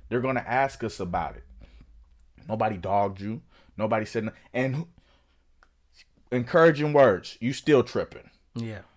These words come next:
Speaker 1: Oh, encouraging words in the media don't mean nothing. Why don't it? Because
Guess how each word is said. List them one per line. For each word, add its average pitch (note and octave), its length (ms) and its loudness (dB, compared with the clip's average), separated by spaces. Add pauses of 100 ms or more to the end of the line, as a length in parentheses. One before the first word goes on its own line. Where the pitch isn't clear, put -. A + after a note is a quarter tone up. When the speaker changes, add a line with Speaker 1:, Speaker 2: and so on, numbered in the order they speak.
Speaker 1:
Oh, G#3 300 0
encouraging F#3 640 -2
words G3 340 -4
in F3+ 120 -4
the E3 100 -4
media G3+ 520 -4
don't F#3 300 -2
mean F#3 300 -6
nothing. D#3+ 500 -2 (760)
Why A3+ 200 -4
don't C4+ 300 -2
it? - 120 -10 (140)
Because E3 520 0